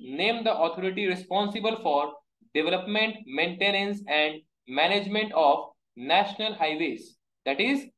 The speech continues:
National Highway Authority of India, एनएचएआई। ध्यान रखिएगा, सब कैपिटल में लिखना है। कुछ बहुत इंपॉर्टेंट ऑब्जेक्टिव क्वेश्चन, जैसे first railway line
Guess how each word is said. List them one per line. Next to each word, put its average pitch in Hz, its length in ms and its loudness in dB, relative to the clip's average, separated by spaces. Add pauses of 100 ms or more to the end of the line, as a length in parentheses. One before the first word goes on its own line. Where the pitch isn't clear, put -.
(180)
National 190 560 2
Highway 180 380 4 (160)
Authority 170 360 -4
of 185 180 -2
India, 139 340 0
एनएचएआई। 170 1080 2
ध्यान 151 300 -2
रखिएगा, 190 380 0 (120)
सब 202 220 0
कैपिटल 185 400 -2
में 185 80 -6
लिखना 160 260 -6
है। 113 140 -10 (840)
कुछ 226 240 -6
बहुत 190 300 6
इंपॉर्टेंट 202 500 -2
ऑब्जेक्टिव 185 580 -2
क्वेश्चन, 214 420 -4
जैसे 175 340 0 (600)
first 247 320 6 (320)
railway 208 400 2
line 180 260 2